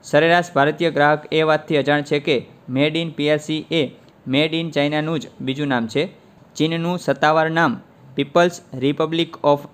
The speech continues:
China છે અને People's Republic of ચાઇનાનું ટૂંકું નામ પી આર સી છે. ચીને હવે તેની બધી જ પ્રોડક્ટમાં Made in પી આર સી લખવાનું શરૂ કર્યું છે. Made in ચાઇનાની નેગેટિવ ઇમેજમાંથી છુટકારો મેળવવા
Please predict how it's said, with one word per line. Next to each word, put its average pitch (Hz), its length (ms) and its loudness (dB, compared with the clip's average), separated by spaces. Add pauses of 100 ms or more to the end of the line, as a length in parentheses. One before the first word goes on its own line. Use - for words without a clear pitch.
(120)
China 127 280 2
છે 160 220 -2 (380)
અને 147 260 0 (280)
People's 170 400 0 (280)
Republic 156 560 0 (300)
of 160 280 2
ચાઇનાનું 165 480 0
ટૂંકું 147 280 -4
નામ 147 220 0 (200)
પી 147 200 2
આર 120 80 4
સી 117 180 -4
છે. 143 180 -2 (400)
ચીને 170 240 0
હવે 160 240 2
તેની 165 260 -2
બધી 127 360 0
જ 170 80 -10
પ્રોડક્ટમાં 156 640 0 (380)
Made 156 220 2
in 156 400 -2
પી 147 160 0
આર 156 80 4
સી 151 140 -4
લખવાનું 143 360 0
શરૂ 139 260 0
કર્યું 120 260 0
છે. 110 180 -6 (680)
Made 170 260 2
in 180 80 -6
ચાઇનાની 165 600 -2
નેગેટિવ 160 560 -2
ઇમેજમાંથી 147 560 -2
છુટકારો 143 420 0
મેળવવા 147 380 2